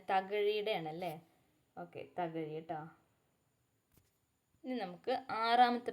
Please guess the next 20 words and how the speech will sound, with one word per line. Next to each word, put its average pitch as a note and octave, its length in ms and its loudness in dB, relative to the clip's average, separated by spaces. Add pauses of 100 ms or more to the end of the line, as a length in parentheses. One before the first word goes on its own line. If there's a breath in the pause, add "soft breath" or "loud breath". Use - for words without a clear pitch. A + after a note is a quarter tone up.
പ്രവർത്തനം E3 600 -6
നോക്കാം. D3 280 -6 (100)
ഒരു, G3+ 120 -4 (140)
ഒരു A3+ 140 0 (120)
പ്രതികരണക്കുറിപ്പ് G#3+ 840 0
തയ്യാറാക്കാനാണല്ലേ? D#3+ 880 -2 (600 soft breath)
അപ്പോൾ - 140 -2
ഇവിടെ B3 160 4
ഒരു A#3+ 140 -2
ചിത്രം A3 400 -2
തന്നിട്ടുണ്ട്. E3+ 540 -4 (240)
എന്നിട്ട് G3+ 260 -4
എന്താ G3+ 220 -2
ചോദിച്ചിട്ടുള്ളത്? F#3+ 720 -4
"കുട്ടികളെ, A#3+ 440 4 (400)
ഞാറുനടൽ B3+ 580 2
നിങ്ങൾക്ക് G#3+ 340 -2
അറിയോ? G3 280 0 (600 loud breath)
പഠിക്കാം G#3+ 420 2
മുത്തശ്ശി, A#3+ 400 0